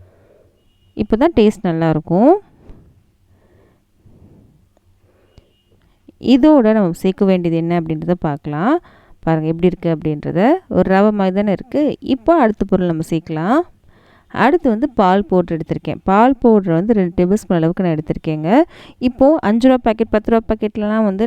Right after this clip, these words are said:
நமக்கு பால் பவுடர் கிடைக்குது இல்லையா, அதுல வந்து ஒரு பாக்கெட் எடுத்துக்கோங்க. பத்து ரூபா பாக்கெட்னா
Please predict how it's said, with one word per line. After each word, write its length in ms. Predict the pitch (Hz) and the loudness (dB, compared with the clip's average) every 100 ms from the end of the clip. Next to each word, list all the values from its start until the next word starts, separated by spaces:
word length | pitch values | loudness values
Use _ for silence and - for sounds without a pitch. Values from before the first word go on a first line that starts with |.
| 233 | -2
நமக்கு 220 | 185 196 - | -2 -4 0
பால் 200 | 185 214 - | 2 2 2
பவுடர் 320 | 185 180 160 | 0 0 -6
கிடைக்குது 260 | 156 160 | -6 -4
இல்லையா, 140 | 185 233 180 | -4 -4 -4
அதுல 200 | 180 175 165 | -4 -4 -4
வந்து 180 | 202 403 - - - - 226 | -2 -4 -6 -20 -14 0 2
ஒரு 120 | 226 208 | 2 0
பாக்கெட் 280 | 180 190 160 | -2 -2 -4
எடுத்துக்கோங்க. 460 | - - 151 151 202 254 202 | -6 -8 -6 -2 0 0 0
பத்து 160 | 190 214 | 0 0
ரூபா 100 | 208 | 0
பாக்கெட்னா 320 | 196 190 320 | -2 -2 2